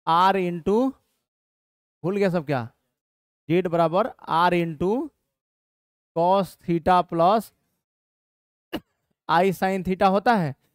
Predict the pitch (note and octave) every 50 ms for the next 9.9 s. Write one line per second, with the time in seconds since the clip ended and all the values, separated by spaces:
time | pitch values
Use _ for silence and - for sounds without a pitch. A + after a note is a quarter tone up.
0 | _ _ - E3 E3+ F3 E3+ D3 D3 C#3+ D#3 C#3+ C#3 C3 C#3 C3 B2+ D3+ F#3 G3+
1 | G3 F#3+ E3+ E3+ E3 E3 D3+ D#3+ - - F3+ F#3 G3+ F#3 G3+ G3 G3 G3 G3 F#3+
2 | - G3 F3+ G3 E3 C#3+ C3+ B2+ C#3 E3 G#3 C4+ - _ _ _ _ _ _ _
3 | _ - D#3+ D3 F3 F3+ F#3+ G3+ G#3 G3 F#3+ F#3+ F#3+ E3+ - F#3+ G3 G#3 - _
4 | _ _ _ _ _ _ _ _ _ - F3 F3+ G#3 A3+ - - _ _ _ _
5 | _ _ _ _ _ _ _ _ _ _ _ _ _ _ _ - F3 F#3+ F#3+ -
6 | - - G3 G3 F#3+ G3 F#3 - F#3+ F#3+ G3+ B3 D#4 - _ _ _ _ _ _
7 | _ _ _ _ _ _ _ _ _ _ - E3 E3 D#3 - F3+ F3+ D#3+ - -
8 | - - E3+ E3+ F3+ G3+ G#3 F#3 - - F#3 F#3 F#3+ G#3+ A#3 B3 C4 - _ _
9 | _ _ _ _ _ _ _ _ _ _ _ - D#3+ D#3+ D#3+ D#3 D#3 D#3